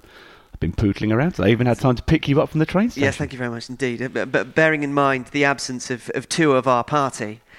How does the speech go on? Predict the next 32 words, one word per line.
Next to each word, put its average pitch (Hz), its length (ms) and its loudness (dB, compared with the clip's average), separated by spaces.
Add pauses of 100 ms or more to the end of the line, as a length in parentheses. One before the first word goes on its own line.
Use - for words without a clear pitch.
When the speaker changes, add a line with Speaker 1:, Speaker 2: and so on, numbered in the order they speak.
(240)
Speaker 2:
I 127 60 0
would 120 80 2
imagine 127 600 -2
that 127 140 -4
Fridays 127 440 0
are 123 40 -8
still 139 420 0
busy 123 400 -2 (160)
for - 180 0
two 160 300 4
of 135 160 4
our 123 120 4
party 135 540 0 (260)
and 127 160 -4
just 120 220 -6
not 123 160 0
for - 100 -14
me 120 140 -4
and 113 80 -12
you. 117 180 -8
Speaker 1:
Yeah, 113 180 4
our 113 120 6
ex-, - 240 0
our 120 140 8
excuse 139 320 2
for 110 80 0
being 107 180 6
late 101 220 4
this - 120 -4
week 87 220 -2
is 90 180 0
that 90 280 -2